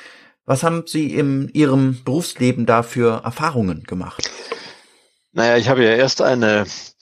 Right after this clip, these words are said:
Speaker 2: wenn Sie so wollen, eine richtige ärztliche Ausbildung gemacht. <laughs> Ich sag, ich sag, ich sag das bewusst immer so, weil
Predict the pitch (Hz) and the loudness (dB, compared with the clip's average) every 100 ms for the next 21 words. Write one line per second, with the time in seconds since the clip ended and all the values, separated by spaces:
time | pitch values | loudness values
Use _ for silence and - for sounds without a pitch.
0 | - - _ - 107 107 101 92 98 95 | -20 -20 _ -8 -6 -6 -6 -4 -4 -2
1 | 87 101 95 110 - - 90 82 82 - | -4 -2 2 0 0 -2 0 0 0 -2
2 | - - 117 123 - 113 120 113 127 - | -4 0 2 0 0 -2 -2 -4 -4 -2
3 | - - - - - 147 139 - 104 104 | -4 -6 -8 -6 -4 0 0 -2 -2 -4
4 | - - 113 113 - 101 117 123 98 95 | -2 0 0 0 -2 0 0 0 0 0
5 | 104 98 98 95 | 0 2 4 2